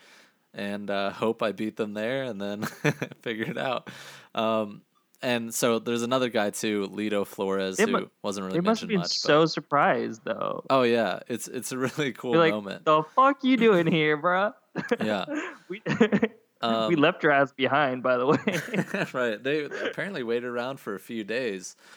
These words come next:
Speaker 1: Um, and yeah, so it was, it was just crazy, just crazy. But,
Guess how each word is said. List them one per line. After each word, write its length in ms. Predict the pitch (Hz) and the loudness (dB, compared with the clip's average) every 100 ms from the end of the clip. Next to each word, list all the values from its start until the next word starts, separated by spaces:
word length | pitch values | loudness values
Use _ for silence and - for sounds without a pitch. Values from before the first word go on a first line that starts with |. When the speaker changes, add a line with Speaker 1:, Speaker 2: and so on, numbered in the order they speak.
| - _ _ | -20 _ _
Speaker 1:
Um, 720 | 120 104 101 98 95 95 - _ _ _ _ _ _ _ _ _ | -10 -6 -4 -2 -4 -8 -14 _ _ _ _ _ _ _ _ _
and 280 | 104 101 98 | -8 -6 -6
yeah, 260 | 101 120 104 | -4 -2 -2
so 420 | - 104 92 92 | -4 -4 -4 -6
it 100 | - 110 | -6 -6
was, 340 | 104 - - _ _ _ | -6 -12 -16 _ _ _
it 100 | - | -6
was 140 | 117 117 | -6 -6
just 240 | 131 - | -8 -6
crazy, 440 | - 104 95 87 - | -4 -2 -4 -8 -12
just 180 | - 101 | -14 -10
crazy. 440 | - 92 87 87 87 | -6 -6 -6 -12 -10
But, 260 | 92 82 | -8 -8